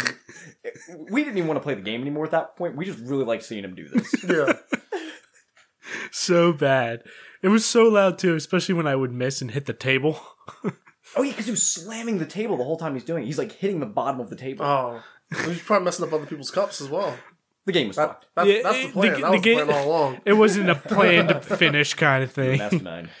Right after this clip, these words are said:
Speaker 3: The last thing I remember is when we were out front smoking cigars and passing around the fireball. And you guys were handing around,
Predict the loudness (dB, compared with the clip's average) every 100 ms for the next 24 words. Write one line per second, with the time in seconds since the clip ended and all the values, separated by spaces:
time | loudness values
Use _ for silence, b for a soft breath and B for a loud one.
0 | B B B B B 0 4 4 4 -2
1 | -2 0 0 0 -2 -2 -2 -4 -2 -2
2 | -2 _ _ _ 2 2 2 -8 -12 0
3 | 0 0 -6 _ _ _ -10 -2 0 0
4 | 0 -2 0 2 2 0 -6 -10 -12 _
5 | -4 0 0 0 2 2 0 -2 -2 0
6 | 0 -2 -6 -10 _ _ -4 -2 0 0
7 | 0 -2 -4 -2 2 2 2 2 2 4
8 | 2 0